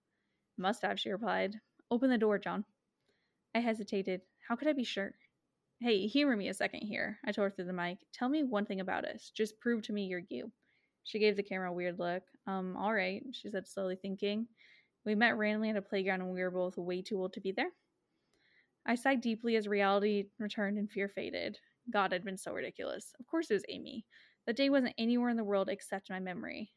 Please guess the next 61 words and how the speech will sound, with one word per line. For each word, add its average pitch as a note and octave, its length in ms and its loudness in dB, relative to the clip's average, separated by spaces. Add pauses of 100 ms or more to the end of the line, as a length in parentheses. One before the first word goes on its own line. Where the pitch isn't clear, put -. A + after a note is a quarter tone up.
I'd A3+ 140 2
never B3 180 4
even A#3+ 200 2
mentioned G3 300 -2
it G3 80 -10
to - 60 -8
anyone, G3+ 340 -6
not G#3+ 200 4
out - 40 2
of G#3+ 60 2
embarrassment, G#3 720 0
but G#3 80 0
out G#3 160 4
of G3 80 -2
a G3 60 -2
strange A3 560 -2
secret G#3 240 -6
nostalgia F3+ 760 -2
and G#3 100 0
a G#3 40 2
longing F#3+ 400 0
for G3 100 -6
those F3+ 180 -4
days F#3 240 -6
to F#3+ 100 -14
return. - 420 -10 (580)
If G#3+ 80 -6
there B3+ 80 8
was C4+ 140 4
some C#4 180 2
unknown C#4 300 4
force A3+ 320 2
at F#3+ 80 2
work F#3 180 -2
trying G3+ 160 -4
to F3+ 60 -4
trick - 320 -8
me, F3+ 240 -4
as F#3 120 -8
I F#3 100 -4
feared, F#3 480 0 (100)
there G3 100 0
was G3 180 -2
no F#3 240 -2
way E3+ 140 -2
they F#3+ 100 -6
could F#3+ 80 -4
have F3+ 60 -6
known E3+ 160 -6
about - 160 -10
that - 140 -12
day. - 260 -6 (960)
"Huh, A3 240 4
all G#3+ 160 6
right, - 220 2 (120)
I'll B3+ 140 4
explain - 380 0
everything," - 420 -8
I - 60 -6
told - 220 -4
her. - 180 -2